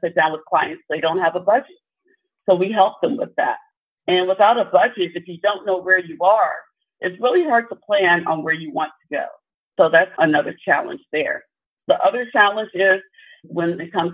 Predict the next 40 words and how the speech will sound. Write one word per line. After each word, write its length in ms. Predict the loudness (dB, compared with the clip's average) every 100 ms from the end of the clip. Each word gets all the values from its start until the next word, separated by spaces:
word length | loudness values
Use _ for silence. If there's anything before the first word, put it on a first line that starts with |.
| -4
say, 180 | -4 -4
to 80 | 2
life 200 | 2 2
insurance, 480 | -2 -4 -4 -6 -8 _ _ _ _ -6
middle 240 | -4 -4
class 320 | 2 2 2 -2
will 160 | -10 -4
say, 140 | -2 0
"Well, 120 | 2
I 120 | 4
don't 140 | 4 0
want 100 | -4
to 60 |
make 220 | -4 -6 -6
someone 260 | -4 -2 -2
else 160 | -4 _
rich 160 | -2 -2 -4 _ -4
by 140 | -2
me 240 | -2 -6 -2
passing 400 | -2 -2 -8 -6
away." 420 | -2 -2 -4 -16 _ _ _ _ _ _ 0
And 260 | 2 4
that's 180 | 2 0
really 280 | -4 -4 -6 -8
short-sighted 800 | -4 -4 0 2 4 4 0 -8
because 320 | -6 0 0 0
there's 200 | -2 -2 -2
living 380 | -4 -4 -6 -4
benefits 500 | -6 -6 -6 -8 -8 _
that 100 | -12
we 100 | -10
can 140 | -12 -4
talk 240 | -4 -2
about 260 | -2 0 0
later 380 | -2 -2 -4 _ _ _ _ 0
that 340 | 2 4 0 0
are 140 | 0 2
actually 480 | 0 -2 -8 -8
included 460 | -10 -8 -8 -8 -6
in 160 | -8